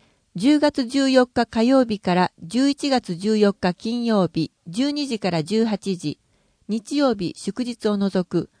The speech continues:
に、各学童保育所にて必要書類の配布と申し込み受付をします。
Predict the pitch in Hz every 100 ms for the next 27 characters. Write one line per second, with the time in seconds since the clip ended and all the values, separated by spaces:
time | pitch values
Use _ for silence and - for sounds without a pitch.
0 | _ _ _ _ 196 202 208 _ _ -
1 | 277 294 240 117 185 - 302 294 269 285
2 | 277 - 247 240 240 190 185 - - -
3 | 277 294 285 294 262 208 190 196 220 196
4 | - 196 - 185 247 285 - 277 262 247
5 | 247 - 190 175 - 156 165 - -